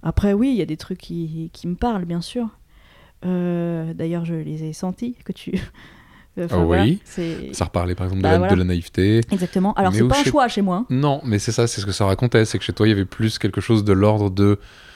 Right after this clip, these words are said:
Speaker 2: tu as envie que le monde soit beau et que ce... que les choses soient belles autour de toi et tu œuvres pour. Il y a
Speaker 1: Ouais.
Speaker 2: un peu de ça aussi dans la définition.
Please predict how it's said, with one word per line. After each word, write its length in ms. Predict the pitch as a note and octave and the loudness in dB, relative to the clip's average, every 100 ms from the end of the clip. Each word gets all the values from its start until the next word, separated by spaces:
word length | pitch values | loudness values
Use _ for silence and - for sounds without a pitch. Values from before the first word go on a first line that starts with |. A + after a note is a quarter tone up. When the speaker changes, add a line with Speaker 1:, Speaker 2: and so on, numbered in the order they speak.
| - - - | -20 -20 -6
Speaker 2:
tu 180 | - | 2
as 60 | G#2 | 4
envie 640 | G2+ G#2 G2 G#2 C3 D3 - | 6 4 0 -2 -2 -2 0
que 100 | G2+ | 0
le 180 | G2 | 2
monde 360 | G2 G2 B2+ B2 | 2 2 0 -2
soit 220 | - A2+ | 0 -2
beau 440 | G2+ G#2 B2 B2 A#2+ | 2 2 4 4 4
et 80 | |
que 80 | G2+ | 0
ce... 600 | - - G2+ - - - - - - - | -6 -4 -4 -4 -8 -14 -18 -20 -20 -16
que 80 | - | -6
les 80 | F2+ | -4
choses 240 | F2 C#3 C#3 | -2 -2 0
soient 140 | A#2 | -2
belles 240 | G2+ A#2 | 2 4
autour 200 | B2+ A#2 G#2+ | 4 0 0
de 80 | |
toi 260 | G2+ B2 D3+ | 0 2 4
et 60 | A#2 | 2
tu 460 | - - G2 G2+ - | 0 -6 -4 -2 0
œuvres 260 | B2 B2+ A#2+ | 2 4 2
pour. 440 | A2+ A#2+ G2 - - - - _ _ | -2 -2 -2 -6 -20 -20 -20 _ _
Il 80 | G#2 | -2
y 20 | |
a 60 | G2 | 0
Speaker 1:
Ouais. 80 | F#3+ | 2
Speaker 2:
un 40 | |
peu 100 | B2 | 0
de 40 | A#2+ | 0
ça 160 | - | 2
aussi 180 | B2 - | 2 4
dans 80 | A#2 | 2
la 40 | |
définition. 540 | G#2+ G#2 A2 G#2 - | 2 0 0 0 -2